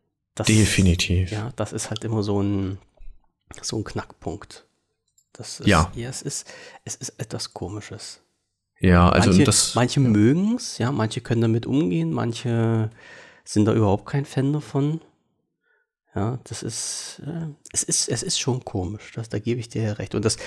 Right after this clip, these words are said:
Speaker 1: das Schlimme ist ja, also was ist das Schlimme, das Komische bei der Geschichte, das, was du gerade gesagt hast, du kennst sie und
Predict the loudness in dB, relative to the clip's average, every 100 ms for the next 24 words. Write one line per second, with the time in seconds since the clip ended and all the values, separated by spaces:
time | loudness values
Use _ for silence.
0 | -12 -4 0 4 6 6 2 -2 -2 -2
1 | -2 -4 -4 -4 -2 0 2 0 0 2
2 | 2 0 0 0 0 0 0 0 -2 -6
3 | -4 -2 -2 0 2 2 2 2 -2 -2
4 | -2 0 0 -2 0 2 2 2 -2 _
5 | _ _ _ _ _ _ _ _ _ _
6 | 2 6 6 2